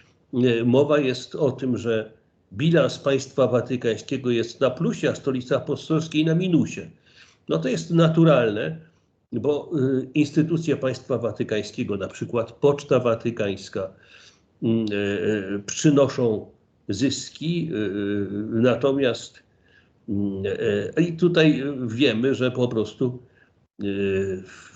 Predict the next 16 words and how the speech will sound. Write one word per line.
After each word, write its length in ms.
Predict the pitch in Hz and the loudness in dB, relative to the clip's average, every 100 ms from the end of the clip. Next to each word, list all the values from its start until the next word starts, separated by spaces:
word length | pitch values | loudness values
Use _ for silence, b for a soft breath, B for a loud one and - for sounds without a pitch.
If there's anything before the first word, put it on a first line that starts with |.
| B - | B -2
muzea 500 | 131 123 127 135 135 | 4 6 6 6 4
watykańskie 920 | 113 120 131 123 117 - - 131 - B B _ | 4 0 -2 0 0 -2 -4 -4 -4 B B _
poniekąd 520 | - 131 127 127 123 123 | 2 4 4 0 -4 -6
wspierają 760 | - - 135 151 170 135 107 | -14 -4 0 2 4 4 2
też 420 | - 98 - - _ _ _ _ _ - | 0 -8 -8 -20 _ _ _ _ _ -2
działalność 600 | 127 113 113 117 113 113 | 0 2 2 0 -4 -8
Stolicy 460 | - 104 101 101 95 | -8 -6 -6 -6 -6
Apostolskiej. 680 | - 95 - 98 - - 151 | -6 -14 -8 -8 -8 -2 2
Więc 260 | 185 - B B _ _ - - | 2 0 B B _ _ -10 0
to 100 | 196 | 2
są 240 | 196 196 | 4 2
po 160 | 156 151 | 2 0
prostu 360 | 160 160 - 160 | 0 -4 -2 -2
kwestie, 640 | 151 127 - 135 123 123 b b b _ _ _ | -2 -4 -6 -4 -4 -4 b b b _ _ _
mm, 220 | 123 | -4
e, 20 | 120 | -2